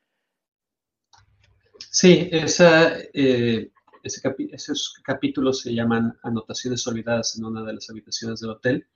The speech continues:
y, y son una especie de diario. Y, em, hay uno de los personajes en el libro que es un, un escritor y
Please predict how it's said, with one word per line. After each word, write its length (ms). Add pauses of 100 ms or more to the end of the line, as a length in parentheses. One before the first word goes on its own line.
(600)
y, 840 (200)
y 80
son 260
una 80
especie 400
de 140
diario. 680 (180)
Y, 300
em, 420 (800)
hay 220
uno 160
de 60
los 160
personajes 640
en 100
el 60
libro 260
que 120
es 160
un, 260
un 160
escritor 580 (140)
y 600